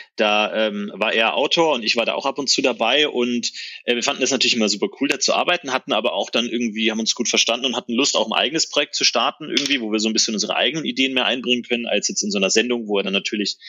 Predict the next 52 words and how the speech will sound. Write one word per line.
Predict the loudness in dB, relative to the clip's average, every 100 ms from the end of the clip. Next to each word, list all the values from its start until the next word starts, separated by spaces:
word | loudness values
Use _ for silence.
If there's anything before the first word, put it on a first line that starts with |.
| -16 -18 _
dann | -2 0
ein, | 0 0 -2
ein, | -6 -6 -12 -20 -20 -6
nicht | -2 2
jede | 4 4
Idee | 2 2 4
irgendwo | 2 2 0
Platz | 0 0 0 0
hat. | 0 -4 -12 _ 0
Und, | 4 4 2 0
äh, | 2
da | 2
ich | 2
davor | 0 0 2
schon | 2
einen | 0
Podcast | -4 -2 -2 0
gemacht | -2 -2 -2
habe, | 0
lag | 0
es | 0 0
nahe, | 2 2
dann | 0
zu | -2 0
sagen, | 0 0
wir |
machen | -2 -2
jetzt | -2 -4
einen | -8 -14 -6
Podcast | -4 -2 0 2
zusammen, | 2 2 0
haben | 0
das | 2
relativ | 0 0 -6 -8 -16 -16 -6
unbedarft | 0 2 4 2 2
gestartet | 2 2 2 2 0 -2
und, | -2 -2 -2 -2 0
ähm, | 2 0 0
haben | -2
eigentlich | 0 0 0 0
einfach | 0 -2 -2
nie | -4
damit | 0 0
aufgehört, | 0 0 0 0 0
weil | -2
es | 0
uns | -2
immer | 0 0
Spaß | 0 0 -2 -2
macht | -4 -6
und, | -14 -14 -12 -12 -12 -10 -4
ähm, | -2 -2